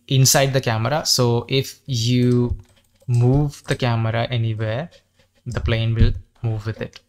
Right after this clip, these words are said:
And now the next thing would be that we'll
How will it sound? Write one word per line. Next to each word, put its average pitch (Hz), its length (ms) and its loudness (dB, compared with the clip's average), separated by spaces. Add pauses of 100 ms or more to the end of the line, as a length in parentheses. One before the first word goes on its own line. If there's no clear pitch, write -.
(2000)
And 117 220 2
now 135 400 0 (360)
the 117 600 0
next 131 340 -2
thing 135 220 2
would 123 260 2
be 139 440 -2 (120)
that 113 540 -4
we'll 120 400 -2